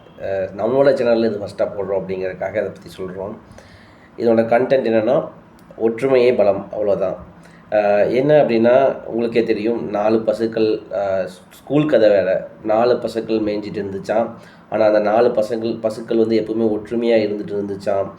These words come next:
அஹ், புலி வந்து ஒரு நாள் வேட்டையாடணும் அப்படின்னு நினைக்கும் போது, இந்த நாலு பசுக்களும் ஒட்டுக்கா இருந்ததுனால, அஹ், புலியினால வேட்டையாட முடியல. அஹ், அவ்வளோ ஒற்றுமையா இருந்த பசுக்களுக்குள்ள ஒரு நாள் சண்டை வந்துச்சாம்.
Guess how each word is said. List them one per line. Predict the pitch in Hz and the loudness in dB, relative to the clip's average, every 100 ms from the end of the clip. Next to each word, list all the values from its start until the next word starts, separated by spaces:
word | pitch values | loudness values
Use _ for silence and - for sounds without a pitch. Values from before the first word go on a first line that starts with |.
| - - - - | -20 -20 -20 -6
அஹ், | 107 101 101 95 - | -2 2 0 -2 -4
புலி | 135 143 | -2 2
வந்து | 123 117 120 | 2 2 4
ஒரு | 113 110 | 4 6
நாள் | 107 107 | 4 4
வேட்டையாடணும் | 101 104 113 107 104 101 107 | 0 0 4 4 4 0 -2
அப்படின்னு | 104 107 107 | -2 -4 -6
நினைக்கும் | 107 101 98 104 | -6 -8 -8 -6
போது, | 98 95 135 170 - - - | -6 -2 -4 -4 -10 -20 -18
இந்த | - 120 110 | -2 2 4
நாலு | 123 135 | 4 2
பசுக்களும் | - - 123 131 139 107 | -2 -10 -4 -2 0 0
ஒட்டுக்கா | 107 - 139 | -2 -2 4
இருந்ததுனால, | 131 110 107 104 95 92 101 165 - - - - - | 4 4 0 -2 -2 -2 -2 -4 -8 -20 -20 -20 -2
அஹ், | 123 123 117 113 110 107 104 107 - | 2 6 6 6 6 6 4 2 -2
புலியினால | 143 143 123 127 | 0 4 4 6
வேட்டையாட | 117 110 113 104 | 6 4 4 2
முடியல. | 110 101 110 113 - - - - - - - - - | 2 -2 -2 -4 -8 -18 -20 -20 -20 -20 -20 -20 -2
அஹ், | 107 107 104 107 - | 4 6 6 4 2
அவ்வளோ | 120 139 131 | 4 6 4
ஒற்றுமையா | 123 139 135 131 | 2 0 4 4
இருந்த | 123 113 | 4 2
பசுக்களுக்குள்ள | 110 104 113 110 110 - 110 104 107 | -2 -4 -4 -2 -2 -2 -2 2 2
ஒரு | 107 104 | 2 0
நாள் | 107 104 | 0 0
சண்டை | 104 104 107 | -4 0 0
வந்துச்சாம். | 98 98 101 95 | 0 -6 -6 -6